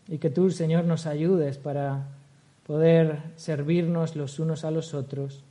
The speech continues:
para poder mantenernos, eh, necesitados los unos de los otros,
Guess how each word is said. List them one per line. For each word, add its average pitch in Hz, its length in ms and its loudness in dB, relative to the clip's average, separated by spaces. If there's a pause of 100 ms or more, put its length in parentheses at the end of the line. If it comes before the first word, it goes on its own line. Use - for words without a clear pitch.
(1040)
para 147 200 -4
poder 156 520 2
mantenernos, 151 1040 -2
eh, 147 320 -6 (420)
necesitados 151 920 -2
los 143 220 -6
unos 156 280 -2
de 156 80 -2
los 156 220 -6
otros, 139 540 -8